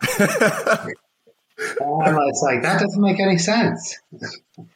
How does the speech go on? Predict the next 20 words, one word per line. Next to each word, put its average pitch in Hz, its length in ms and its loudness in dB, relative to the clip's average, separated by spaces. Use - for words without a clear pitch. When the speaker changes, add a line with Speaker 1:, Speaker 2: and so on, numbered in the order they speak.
Speaker 1:
Like, 165 60 -6
those 165 180 -2
Olestra 131 560 4
commercials 107 480 2
came 95 260 -2
on, 90 320 2
they're 87 140 0
like, 85 120 2
"We 127 60 -8
put 196 160 -6
this 175 120 -8
in 175 80 -4
potato 185 340 0
chips," 98 420 2
and 101 140 0
it's 95 140 -2
like, 90 260 2
"Side 190 220 0
effects 82 360 -2
include 92 640 2